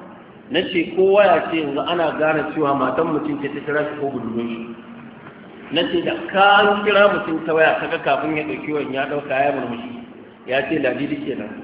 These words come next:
To in Allah ya da za ka ga budurwar shi. Amma ana kiran waya ta ga mutum ya fara faɗa, ku ba dama mutum ya baro gida ku kira shi. Yaushe na baro gidan ba, ɗazu-ɗazu na baro gidan ba, in akwai wata buƙata ba sai ku tambaye da baka haka fito,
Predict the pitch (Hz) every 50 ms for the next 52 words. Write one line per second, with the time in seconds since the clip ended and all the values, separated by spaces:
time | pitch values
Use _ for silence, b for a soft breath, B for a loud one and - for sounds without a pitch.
0 | - - - - - - - - 123 120 120 135 156 165 175 175 175 196 190 185
1 | 190 175 165 151 143 151 156 147 156 - 139 143 131 123 120 123 127 127 123 127
2 | 127 127 127 127 131 127 113 - - - - - - - - - - - - -
3 | - - 147 151 - 180 190 202 - 208 208 208 180 - 196 - - 214 214 202
4 | 196 185 190 190 185 170 165 - 175 - 185 185 185 180 185 170 160 151 156 156
5 | 156 156 160 165 165 160 - - 156 - 165 135 - - - - - - - -
6 | - - - - - - - 196 220 226 226 214 202 202 196 196 196 196 190 180
7 | 202 196 185 175 160 156 165 165 170 165 175 175 180 175 170 156 - 160 147 151
8 | 147 - 147 - - - - - - - - - - 135 170 170 - 196 202 208
9 | 208 202 208 208 208 208 208 - 214 202 175 170 175 165 160 165 - - 185 185
10 | 185 185 180 185 180 185 185 190 185 185 190 185 185 185 175 175 175 175 - -
11 | - - - 170 202 214 196 190 190 196 190 196 196 196 214 202 185 165 - 185
12 | 190 196 180 151 151 151 - 196 190 196 - 170 151 160 180 180 185 170 165 -
13 | 170 156 175 175 165 - - 160 - 165